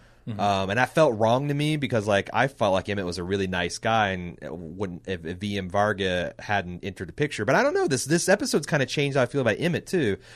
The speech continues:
Speaker 2: But, but
Speaker 1: Little
Speaker 2: now
Speaker 1: bit,
Speaker 2: it doesn't
Speaker 1: yeah.
Speaker 2: feel like Emmett's gonna be that, that target of eagle, evil, or that, that, that evil doer that's getting judgment cast upon him. It's certainly gonna be Varga. And I don't,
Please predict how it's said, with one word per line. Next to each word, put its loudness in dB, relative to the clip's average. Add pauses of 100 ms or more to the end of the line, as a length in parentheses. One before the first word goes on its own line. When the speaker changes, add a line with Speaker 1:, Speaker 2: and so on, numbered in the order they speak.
(160)
Speaker 2:
But, 6
but 6
Speaker 1:
Little 4
Speaker 2:
now 8
Speaker 1:
bit, 6
Speaker 2:
it -4
doesn't 4
Speaker 1:
yeah. -14
Speaker 2:
feel 2
like 6
Emmett's -2
gonna 2
be 2
that, 2 (120)
that 0
target 2
of -6
eagle, -4 (140)
evil, -4 (160)
or -2
that, -2
that, -2
that -2
evil -2 (240)
doer 2
that's -4
getting -6
judgment -6
cast 0
upon -2
him. -6
It's -10
certainly -6
gonna -4
be -8
Varga. -2 (880)
And 0
I 4
don't, 2